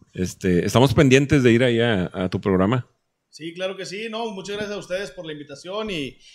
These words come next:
Speaker 2: y como lo comentas, esperemos que próximamente estén por allá en la Guarida del Tigre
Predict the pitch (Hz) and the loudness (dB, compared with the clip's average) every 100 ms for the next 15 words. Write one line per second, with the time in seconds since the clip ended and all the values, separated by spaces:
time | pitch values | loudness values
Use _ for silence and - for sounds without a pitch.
0 | _ - 131 147 147 135 151 170 170 151 | _ -18 -12 -6 -6 -4 -4 -2 0 -2
1 | 123 151 156 180 135 143 131 123 131 135 | -2 -4 -2 -2 -2 -2 -2 -6 -8 -8
2 | 170 151 151 156 156 143 160 147 151 156 | -6 -6 -4 -4 -4 -2 0 2 2 2
3 | 147 135 151 165 135 165 180 190 185 | -2 0 2 2 2 0 0 0 -4